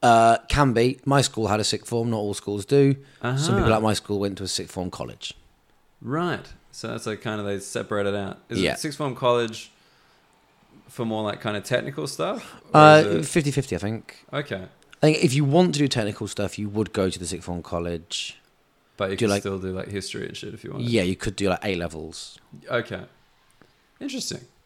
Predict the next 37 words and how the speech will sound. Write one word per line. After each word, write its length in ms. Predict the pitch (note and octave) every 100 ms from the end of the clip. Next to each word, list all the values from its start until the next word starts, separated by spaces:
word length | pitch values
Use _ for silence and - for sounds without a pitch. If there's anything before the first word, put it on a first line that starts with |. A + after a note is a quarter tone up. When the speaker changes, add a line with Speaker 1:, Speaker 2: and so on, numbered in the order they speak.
| _
Speaker 1:
Yeah. 200 | C#3 F#3+ - -
Speaker 2:
I 40 | D#4
always 140 | F4+
like 140 | B2+
a 60 | A2
good 180 | A2 -
school 220 | - A2+
system. 580 | - A2 - C3+ E3+ F3+ _
Speaker 1:
I 140 | F#2 G#2+
Speaker 2:
'Cause 60 | E3
Speaker 1:
like 60 |
Speaker 2:
you 60 | F#3+
just 160 | A#3+
Speaker 1:
them. 60 | -
Speaker 2:
assume 320 | - G#3+ G#3
they're 100 | G3
the 100 | F3
same. 340 | D3+ F3 C3+ -
Like, 160 | G#2
I 40 | B2+
think 180 | D3 D2
everybody 800 | D3 D3 C3+ B2+ A#2 G#2+ G#2+ - _ _ _
Speaker 1:
Ours 280 | F3+ F#3+ D#3
are 180 | D#3 A#2+
very 220 | G2 G2+
similar. 500 | F#2+ A2+ F#2 D#2+ D#2+ - -
The 80 | A#2+
Speaker 2:
Yeah. 60 |
Speaker 1:
American 420 | B2+ F3+ F#3+ A#2+ F#2
one 140 | D#2+
is 100 | D#2+
fucked. 880 | - - - G2 - _ - - -
Speaker 2:
What 140 | - B2
do 40 |
you 20 | C3
mean? 180 | A2+ G2+
Like 260 | G2+ G2+